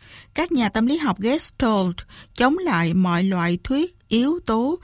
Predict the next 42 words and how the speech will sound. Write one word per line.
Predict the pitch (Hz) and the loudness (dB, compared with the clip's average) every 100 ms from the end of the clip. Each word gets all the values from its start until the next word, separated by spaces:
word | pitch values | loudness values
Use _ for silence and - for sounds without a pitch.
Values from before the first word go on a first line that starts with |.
| - - | -16 -12
dù | - 220 | -2 2
là | 208 | 2
thuyết | 196 262 339 - - | 0 -2 -4 -4 -2
yếu | 233 302 | 0 0
tố | 254 311 | 0 -2
của | - 190 | -2 0
Wundt | 190 226 233 220 175 - - - - | 0 0 2 4 2 -2 -16 -20 -4
và | 214 208 196 | 0 2 0
các | 190 311 320 | -2 -4 -2
nhà | 220 190 | 0 0
cơ | 175 214 | -2 -4
cấu | 208 262 | -2 -2
luận | 269 175 160 | 0 0 2
hay | 190 214 208 190 - | 0 0 -2 -2 -4
của | 190 175 | -2 -2
các | - 294 - | -4 -6 -2
nhà | 202 180 | -2 0
tâm | 185 208 | 0 0
lý | 269 | 0
học | 254 | -2
hành | 214 180 170 | 0 0 0
vi | 208 220 208 - - - | 2 0 -2 -10 -14 -2
trong | 254 | 0
việc | 240 202 - | 2 0 0
tìm | - 202 180 | 0 2 2
kiếm | - 233 302 | 0 -2 -2
các | 311 339 240 | -4 -4 -2
liên | 233 214 | 0 0
tưởng | 214 180 165 220 330 - _ - 247 339 | 0 0 0 0 -4 -14 _ -2 0 2
S | - - - | -2 -4 -4
R | 214 208 202 180 170 160 _ | 0 0 0 -2 -2 -6 _
của | - 190 262 | -2 -2 0
họ. | 190 156 165 - _ _ _ _ | 0 0 -2 -8 _ _ _ _
Cố | - 294 | 0 0
gắng | 277 254 349 | 0 0 0
giản | 330 208 214 | 2 2 2
lược | 294 190 - _ | 2 0 -2 _
ý | - 240 339 | 0 0 0
thức | - 359 | -4 -6
hay | 294 233 | -4 -2
hành | 233 202 180 | 0 0 0
vi | 190 220 | 0 -2